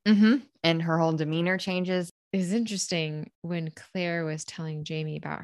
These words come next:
Speaker 2: her dream with the snake in the house, 'cause she's like, "When Master Raymond healed me, I had, I, this vision
Speaker 1: Vision.
Speaker 2: of birds." And then she's like, "I had a dream there's a snake in the house." And Jamie's like, "If a snake tries to cross the threshold of this house,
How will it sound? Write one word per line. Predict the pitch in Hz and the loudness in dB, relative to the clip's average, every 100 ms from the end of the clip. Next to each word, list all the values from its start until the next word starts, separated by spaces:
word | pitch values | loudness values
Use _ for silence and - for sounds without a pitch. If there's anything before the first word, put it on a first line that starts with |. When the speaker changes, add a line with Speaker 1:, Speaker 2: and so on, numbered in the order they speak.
| - | -12
Speaker 2:
her | 151 | -12
dream | - 165 160 143 | -10 -8 -6 -8
with | - | -12
the | |
snake | 160 - 156 156 | -12 -8 -8 -8
in | 170 | -8
the | 175 | -8
house, | 180 180 180 - | -6 -6 -8 -10
'cause | - 165 | -10 -10
she's | 165 | -8
like, | 160 160 | -10 -8
"When | 165 160 156 _ _ - | -6 -6 -10 _ _ -12
Master | 170 160 - | -8 -8 -6
Raymond | 165 160 151 | -6 -4 -6
healed | 160 196 190 | -6 -4 -2
me, | 185 | -2
I | 170 | -4
had, | 170 - | -6 -10
I, | - 151 - - _ | -10 -10 -10 -14 _
this | - - _ | -16 -16 _
vision | 175 160 156 | -6 -4 -4
Speaker 1:
Vision. | 175 | -6
Speaker 2:
of | 180 - | -8 -6
birds." | 190 190 185 185 180 - - _ _ | 0 2 2 0 -4 -12 -16 _ _
And | 190 180 | -4 -2
then | 165 | -4
she's | - 165 170 | -6 -10 -12
like, | 165 | -12
"I | 156 | -12
had | 156 156 | -12 -12
a | 165 | -12
dream | 160 156 | -10 -10
there's | - 165 | -10 -12
a | |
snake | - - 202 240 | -14 -8 -6 -6
in | 190 | -10
the | 165 | -12
house." | 170 - - - - _ _ | -14 -16 -16 -20 -20 _ _
And | 175 175 | -6 -6
Jamie's | - 170 170 170 160 | -6 -6 -4 -6 -8
like, | 160 151 - - _ _ | -10 -10 -12 -20 _ _
"If | 180 - | -10 -8
a | |
snake | - 208 240 254 | -8 -4 -4 -4
tries | 220 185 175 | -6 -6 -6
to | |
cross | - 170 165 - | -10 -10 -10 -12
the | - | -14
threshold | - 160 160 - 165 | -12 -10 -10 -10 -10
of | 147 170 | -10 -12
this | 151 - | -14 -14
house, | - - 175 | -12 -14 -16